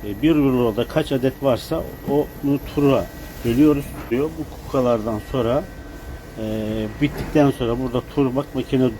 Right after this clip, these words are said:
durdu. Durduktan sonra da bu ürünü biz bu şekilde hazırlayıp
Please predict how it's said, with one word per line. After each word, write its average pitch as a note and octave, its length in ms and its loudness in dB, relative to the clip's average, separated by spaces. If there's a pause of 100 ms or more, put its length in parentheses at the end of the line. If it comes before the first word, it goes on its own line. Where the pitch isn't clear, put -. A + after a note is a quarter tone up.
(100)
durdu. C3 500 4
Durduktan B2+ 640 0
sonra G2 240 -4
da C3+ 140 -2 (640)
bu C#3+ 180 6
ürünü A#2 400 4 (520)
biz B2+ 140 -2 (440)
bu D3 60 -6
şekilde A#2 640 0 (540)
hazırlayıp B2 560 0